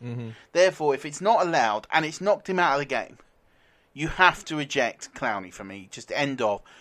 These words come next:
Speaker 2: especially on a quarterback. I think you'll, you'll sometimes get some,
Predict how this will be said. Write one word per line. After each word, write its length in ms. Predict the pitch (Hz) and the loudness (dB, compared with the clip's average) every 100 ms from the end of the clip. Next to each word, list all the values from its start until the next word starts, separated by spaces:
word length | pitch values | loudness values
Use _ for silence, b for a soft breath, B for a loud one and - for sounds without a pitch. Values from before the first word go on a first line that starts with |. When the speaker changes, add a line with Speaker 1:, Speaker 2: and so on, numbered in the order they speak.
| B | B
Speaker 2:
especially 440 | 127 - 233 - 156 | -8 2 2 2 -2
on 140 | 143 | -2
a 60 | 131 | -2
quarterback. 720 | - 117 - - - _ - | -4 -4 -4 -12 -16 _ -18
I 60 | 180 | -12
think 300 | 214 202 - | -12 -12 -10
you'll, 180 | 202 185 | -10 -8
you'll 220 | 190 190 | -4 -4
sometimes 520 | - 240 208 196 165 | -2 -4 0 0 0
get 260 | - 151 - | 0 0 0
some, 260 | 135 131 | -6 -8